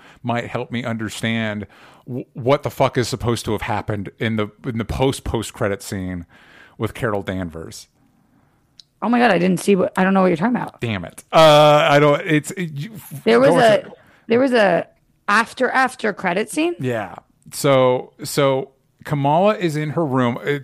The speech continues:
Speaker 1: in the chat. Help me understand what's going on. Kamala's in a room. She's playing with the bangle.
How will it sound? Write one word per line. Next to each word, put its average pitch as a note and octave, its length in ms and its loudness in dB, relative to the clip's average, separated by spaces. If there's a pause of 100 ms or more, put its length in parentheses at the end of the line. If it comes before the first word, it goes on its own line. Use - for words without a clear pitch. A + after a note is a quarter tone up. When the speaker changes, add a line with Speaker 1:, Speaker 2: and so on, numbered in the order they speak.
Speaker 1:
in C3 140 2
the B2 80 2
chat. G#2+ 320 0
Help B2+ 180 -2
me A#2+ 100 2
understand A2 520 -2
what's G#2 120 -8
going G2 200 -4
on. E2+ 160 -8 (1160)
Kamala's D#3 320 2
in G3+ 80 0
a E3 40 0
room. C3+ 220 2
She's C3 360 -4 (440)
playing F#3 240 0
with G#3+ 80 0
the F3 80 -2
bangle. A#2 680 0